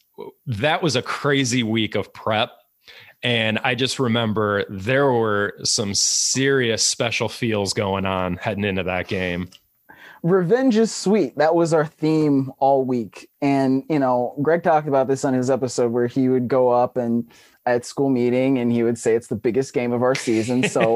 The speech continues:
Speaker 2: we,
Speaker 1: <laughs>
Speaker 2: we really need you guys to support." And, like, it, <laughs> it was a little bit different that week, you know, as the kids say now, it hit different, uh, when Greg went up and, uh, on the podium and he said that, it, because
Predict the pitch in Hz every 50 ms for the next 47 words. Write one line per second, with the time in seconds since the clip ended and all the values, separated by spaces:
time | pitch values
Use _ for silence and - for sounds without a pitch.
0 | 123 120 123 127 - 127 120 - 139 139 117 127 127 127 123 120 131 135 127 127
1 | 127 127 123 117 127 123 120 120 117 127 120 - - 123 - - - 196 170 143
2 | 123 - - - - - - - 147 - - 170 160 160 160 147 147 147 143 135
3 | - - - - _ _ _ _ _ _ _ _ _ _ _ _ _ _ _ -
4 | 185 180 165 147 - - _ _ _ - 196 - - - 240 196 - - - 202
5 | - _ - 208 254 294 320 277 311 302 277 277 269 254 240 190 175 226 180 147
6 | 151 180 160 139 - 139 120 104 - 135 110 98 101 110 101 90 85 - - 147
7 | 143 143 143 143 151 156 156 147 147 139 131 151 - - - 180 156 139 - -
8 | 160 139 135 139 135 131 123 120 127 - - - - - - 156 - - - 95
9 | - - - - - - 139 123 117 117 117 120 123 127 135 139 147 147 139 139
10 | 139 156 151 147 139 127 127 - 151 139 127 123 123 120 117 113 113 120 131 151
11 | - _ _ _ _ _ _ _ _ _ _ _ _ _ - 156 139 135 131 131
12 | 127 127 - - 143 135 131 131 127 123 120 117 117 113 - - 127 123 110 117
13 | 107 104 117 135 143 143 143 147 170 147 170 151 143 139 135 -